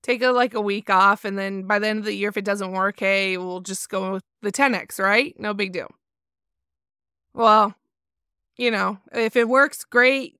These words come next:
then we won't even do the ten X. But then with the, the date and the time frame for the P R P, I was like, "I,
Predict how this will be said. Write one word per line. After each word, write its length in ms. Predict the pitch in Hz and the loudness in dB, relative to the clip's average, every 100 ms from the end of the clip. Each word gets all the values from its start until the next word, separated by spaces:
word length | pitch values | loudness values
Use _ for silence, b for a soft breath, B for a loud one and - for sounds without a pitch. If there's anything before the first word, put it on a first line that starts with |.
| _ | _
then 280 | 214 226 240 | -4 -2 -2
we 100 | 247 | -2
won't 260 | 254 262 | 0 0
even 160 | 269 269 | -2 -4
do 100 | 311 | -6
the 140 | 349 | -6
ten 160 | 226 175 | -6 -6
X. 180 | 113 - | -8 -10
But 200 | 214 226 | -6 -2
then 260 | 220 214 | 0 0
with 160 | 214 - | -2 -4
the, 420 | 214 202 196 196 | -4 -2 -2 -6
the 100 | 220 | -8
date 400 | 202 202 202 190 | -4 0 0 -2
and 140 | 202 196 | -4 -10
the 40 | |
time 280 | - 196 196 | -6 -6 -6
frame 360 | 196 202 190 196 | -6 -8 -8 -10
for 200 | 208 190 | -8 -8
the 80 | 190 | -6
P 140 | 190 | -4
R 100 | 180 | -4
P, 220 | 185 180 | -2 -4
I 200 | 180 185 | -2 -2
was 160 | 185 185 | -4 -6
like, 200 | 180 - | -8 -4
"I, 420 | 185 185 185 | -2 0 -2